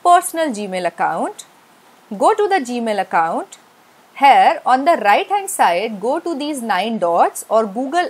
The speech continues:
Apps. Scroll down. You will find this icon for Google Classroom. Just click on this, and after clicking here, click on this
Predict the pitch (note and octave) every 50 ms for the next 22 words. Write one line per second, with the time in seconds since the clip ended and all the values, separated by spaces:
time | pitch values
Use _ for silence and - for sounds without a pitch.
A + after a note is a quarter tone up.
0 | - - G3 F#3+ E3+ E3 F3 B3+ E4+ - - - - - - _ _ _ _ _
1 | _ _ _ _ _ _ _ - - - - - D#4+ D#4+ F4+ A4+ B4 G#4 A#3+ A#3
2 | G3+ F3+ E3+ E3+ F3 F#3 A3+ D4+ F#4+ - _ _ _ _ _ _ _ _ _ _
3 | G#3+ G#3 B3+ E4 F#4+ G4+ A#4 A#4+ A#4 - D#4+ B3+ A3+ A#3+ B3 A#3+ D4 D4+ - -
4 | G3+ G3 F#3+ F#3+ - D4 E4 E4+ - F4+ F4+ E4 C4+ D#4+ E4 D#4 E4 F4+ F4+ F4
5 | F4 F4+ F4 E4+ E4 - - - D3 - - _ _ _ _ _ _ _ _ _
6 | _ _ _ _ _ _ A3 F#3+ - C4 G4 G4+ - - - C#4+ D4 F#4 - -
7 | F#4+ F4+ E4+ D4 A#3 F#3 F3 E3+ E3+ F#3+ C#4+ F#4 - - - - _ _ _ _
8 | _ _ _ _ _ _ _ _ _ _ _ _ G#3+ A3+ G#3+ G3 F#3 A3+ C#4 B3+
9 | _ - A3+ B3 C#4 - - - A#4 G#4+ - - B3+ A3 - - A3 A3 A#3 G#3+
10 | G#3+ F#3 F3 E3 F3 B3+ E4+ - _ _ _ _ _ _ _ _ _ _ _ _
11 | _ _ _ _ _ _ _ _ _ _ _ _ _ _ _ _ _ _ _ _
12 | _ _ _ _ _ _ _ _ _ _ _ _ _ _ _ _ _ _ _ _
13 | _ _ _ _ _ _ _ _ _ _ _ _ _ _ _ A#3 F#4+ G#4+ - -
14 | F4 D4+ C#4+ C4+ A#3 C4 D#4 C#5 C5 - -